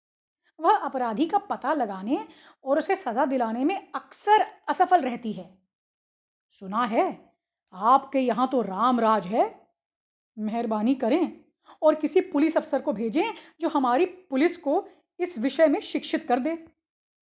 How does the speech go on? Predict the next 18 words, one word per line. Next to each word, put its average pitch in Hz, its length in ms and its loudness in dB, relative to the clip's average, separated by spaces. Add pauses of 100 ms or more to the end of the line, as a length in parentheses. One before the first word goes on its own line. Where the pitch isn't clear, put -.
(540)
गृह 208 280 -6
मंत्री 208 340 -2
ने 277 120 4
तुरंत 294 380 0
सचिव 254 280 -4
से 262 140 -4
कहा, 254 200 2 (720)
"किसी 247 260 -2
आईजी 226 280 2
को 285 100 2
भेज 254 220 4
दो।" 196 440 -4 (720)
सचिव - 300 -10
ने 226 120 -2
कहा, 233 180 0 (540)
"अरे 277 160 -4
नहीं 220 360 -4
सर, 330 640 4